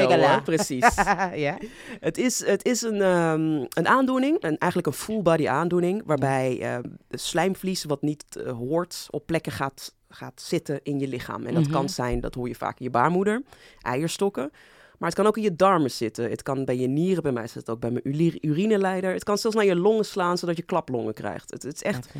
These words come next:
Speaker 2: En sommige mensen hebben het heel heftig in hun lichaam, maar er weinig klachten van.
Speaker 1: Ja.
Speaker 2: En sommige mensen hebben het heel licht, maar er heel veel klachten van.
Speaker 1: Mhm.
Speaker 2: Of, of beide.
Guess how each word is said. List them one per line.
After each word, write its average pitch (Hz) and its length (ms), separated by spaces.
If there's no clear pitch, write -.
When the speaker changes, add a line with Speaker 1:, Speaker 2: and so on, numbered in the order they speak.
Speaker 2:
En 165 440
sommige 269 360
mensen 202 240
hebben 147 180
het 165 100
heel 247 300
heftig - 840
in 190 160
hun 165 140
lichaam, 143 500
maar 156 200
er 147 100
weinig 151 360
klachten - 360
van. 320 240
Speaker 1:
Ja. 143 300
Speaker 2:
En 202 80
sommige 240 240
mensen 208 180
hebben 160 180
het 208 80
heel 233 100
licht, 233 240
maar 196 140
er 190 60
heel 196 240
veel 156 200
klachten - 340
van. - 160
Speaker 1:
Mhm. 131 400
Speaker 2:
Of, 262 220
of 156 200
beide. - 360